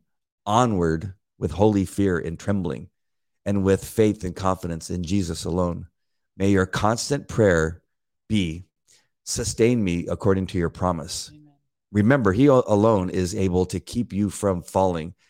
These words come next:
Speaker 1: and to present you before his glorious presence without fault and with great joy. Can I ask you a question, or do you wanna say
Speaker 2: Yes.
Speaker 1: something right away?
Speaker 2: No.
Speaker 1: So what,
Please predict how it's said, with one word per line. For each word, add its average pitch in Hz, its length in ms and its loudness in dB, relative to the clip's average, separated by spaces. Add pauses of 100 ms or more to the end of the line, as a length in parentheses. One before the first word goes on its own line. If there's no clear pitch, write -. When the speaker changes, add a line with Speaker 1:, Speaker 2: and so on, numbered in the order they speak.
(140)
Speaker 1:
and 92 160 -2
to 92 80 -6
present 98 380 0
you 104 180 2
before 90 420 0
his 87 140 -4
glorious 90 440 -2
presence 90 500 -8
without 101 440 0
fault - 480 0 (560)
and 95 180 0
with 87 160 -2
great - 460 0 (720)
joy. 78 560 -4 (1500)
Can 82 120 -2
I 78 40 2
ask 87 200 -4
you 92 60 2
a - 20 -8
question, 107 340 -4
or 92 120 0
do 85 60 0
you 82 80 2
wanna 82 220 0
say - 140 0
Speaker 2:
Yes. 80 80 0
Speaker 1:
something 80 200 -6
right 78 120 -2
away? 82 380 -2
Speaker 2:
No. 175 280 -12 (720)
Speaker 1:
So 101 800 6 (280)
what, 110 480 0